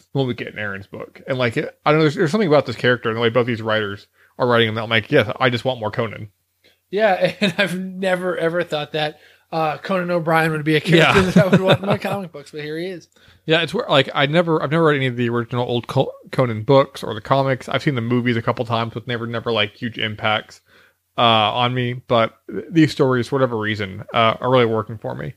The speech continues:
Speaker 2: Do you think
Speaker 1: Uh,
Speaker 2: they'll, they will reboot the Conan movies with Arnold Schwarzenegger again?
Speaker 1: I hope so.
Speaker 2: Please.
Speaker 1: Uh, I know, I know too. And th-, well, they did reboot it with Jason Momoa, which is, was an entirely forgettable film. I'm
Speaker 2: Did
Speaker 1: pretty
Speaker 2: they?
Speaker 1: sure.
Speaker 2: I,
Speaker 1: Yeah.
Speaker 2: I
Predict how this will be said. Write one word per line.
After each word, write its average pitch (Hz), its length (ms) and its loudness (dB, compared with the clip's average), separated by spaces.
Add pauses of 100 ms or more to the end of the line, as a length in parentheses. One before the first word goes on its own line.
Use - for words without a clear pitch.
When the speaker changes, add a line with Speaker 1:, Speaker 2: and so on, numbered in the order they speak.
(160)
Speaker 2:
Do 160 60 -10
you 165 40 -8
think 226 180 -2
Speaker 1:
Uh, - 20 -2
Speaker 2:
they'll, 175 400 0 (100)
they 190 160 4
will 165 180 2
reboot 175 420 0
the 156 240 0
Conan 170 420 -2
movies 170 340 0
with 147 240 -4
Arnold 165 280 -2
Schwarzenegger 190 680 -2
again? 196 140 -2
Speaker 1:
I 120 60 4
hope 120 160 2
so. 107 280 2 (400)
Speaker 2:
Please. 160 440 0
Speaker 1:
Uh, 113 380 -4 (680)
I 135 140 4
know, 143 340 -6 (840)
I 147 100 0
know 156 220 2
too. 135 380 0
And 147 120 -2
th-, 170 100 0
well, 180 120 0
they 190 100 4
did 214 180 2
reboot 135 280 2
it 135 60 2
with 120 120 -2
Jason 127 280 -2
Momoa, 107 480 0
which 123 220 -2
is, 120 100 -4
was 117 300 0
an 131 120 -6
entirely 117 360 -2
forgettable 104 580 -8 (180)
film. 113 320 -6 (200)
I'm 117 80 -8
Speaker 2:
Did 117 60 -8
Speaker 1:
pretty 127 120 0
Speaker 2:
they? - 60 -4
Speaker 1:
sure. 139 100 -2
Speaker 2:
I, 170 140 -4
Speaker 1:
Yeah. 120 180 2
Speaker 2:
I 135 160 -8